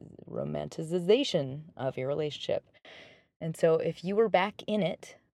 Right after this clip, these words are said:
pre-breakup, right now, it would not be as good as your sadness is making it seem like it was right now. So this is a process of acceptance, and that means you are going to confront the truth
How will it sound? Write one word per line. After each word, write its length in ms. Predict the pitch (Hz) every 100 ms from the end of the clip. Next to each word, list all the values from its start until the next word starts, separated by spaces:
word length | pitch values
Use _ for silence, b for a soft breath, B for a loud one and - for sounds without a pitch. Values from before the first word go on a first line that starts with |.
| _
pre-breakup, 680 | - 233 240 233 233 147 160 _
right 200 | 151 190
now, 400 | 170 165 147 - - _ _ -
it 120 | -
would 120 | 185
not 400 | 185 180 190 170
be 400 | 160 156 165 165 _ -
as 160 | 160
good 380 | 143 190 190 185 -
as 140 | 160
your 60 | 160
sadness 460 | - 151 156 143
is 100 | 147
making 340 | 147 143 147 143
it 140 | -
seem 280 | - 233 208
like 180 | 165 -
it 80 |
was 440 | 113 87 - - -
right 220 | - 90 -
now. 260 | 82 - - _ _ _ _ b b b b b
So 60 | 170
this 200 | 226 269
is 100 | 294
a 60 |
process 680 | 254 233 220 254 233 - - _ _ _ -
of 80 | 151
acceptance, 760 | 160 - 165 - - - - -
and 120 | 147
that 160 | - -
means 360 | 170 180 165
you 100 | 165
are 100 | 160
going 340 | 147 151 143 143
to 160 | -
confront 480 | - 151 - 170 196
the 80 | 233
truth 560 | - 185 160 180 -